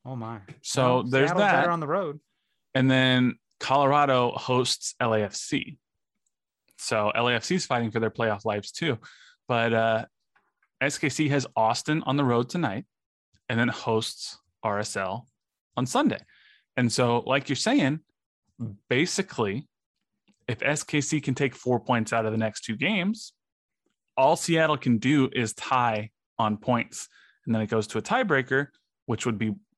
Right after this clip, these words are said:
Speaker 2: wins if we both won one game.
Speaker 1: No, it's goal differential, is it not?
Speaker 2: I thought it was wins first. Maybe I'm wrong. I thought it was wins first and then goal differential, but maybe it's goal differential. I don't know. I,
Speaker 1: Huh.
Speaker 2: I saw it earlier today.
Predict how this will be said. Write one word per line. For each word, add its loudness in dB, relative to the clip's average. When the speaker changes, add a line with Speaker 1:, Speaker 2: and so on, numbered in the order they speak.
Speaker 2:
wins 0
if -2
we 2
both 0
won -2
one -2
game. -2
Speaker 1:
No, -4
it's -8
goal -2
differential, -8
is -14
it -10
not? -10
Speaker 2:
I -2
thought 2
it 2
was 4
wins 4
first. 0
Maybe 2
I'm 2
wrong. -4
I 0
thought 4
it 4
was 4
wins 4
first -2
and 0
then 0
goal 2
differential, -2
but 2
maybe 2
it's -4
goal 4
differential. -4
I 4
don't 2
know. -4
I, 0
Speaker 1:
Huh. -4
Speaker 2:
I -10
saw -4
it -4
earlier -12
today. -14